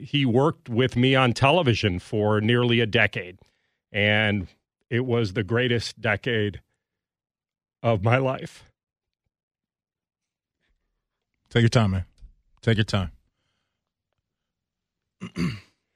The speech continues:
Speaker 1: Yep, I knew it.
Speaker 2: Take your time, man.
Speaker 1: I know this is uncomfortable and awkward for people to listen to, and I apologize.
Speaker 2: No, you, you don't need to apologize for any of this.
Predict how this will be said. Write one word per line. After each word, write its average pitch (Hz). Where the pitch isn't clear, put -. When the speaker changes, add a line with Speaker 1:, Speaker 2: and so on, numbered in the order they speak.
Speaker 1:
Yep, 226
I 156
knew 156
it. 190
Speaker 2:
Take 98
your 107
time, 78
man. 80
Speaker 1:
I 139
know 143
this 143
is 131
uncomfortable 185
and 151
awkward 131
for 147
people 139
to 156
listen 127
to, 156
and 156
I 170
apologize. -
Speaker 2:
No, 78
you, 92
you 87
don't 139
need 131
to 117
apologize 113
for 117
any 113
of 107
this. 92